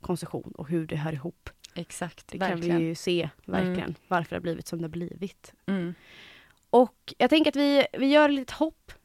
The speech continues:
Speaker 1: till lite nutid.
Speaker 2: Mm.
Speaker 1: Då hade vi ju tänkt att ringa våran kära vän Josefin som är hemma idag,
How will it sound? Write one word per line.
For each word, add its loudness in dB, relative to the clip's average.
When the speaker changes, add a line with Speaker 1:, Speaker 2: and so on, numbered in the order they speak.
Speaker 1:
till 2
lite 0
nutid. 6
Speaker 2:
Mm. 8
Speaker 1:
Då 6
hade 6
vi 4
ju 6
tänkt 0
att -12
ringa 2
våran 0
kära 2
vän 2
Josefin 4
som 2
är 2
hemma 6
idag, 4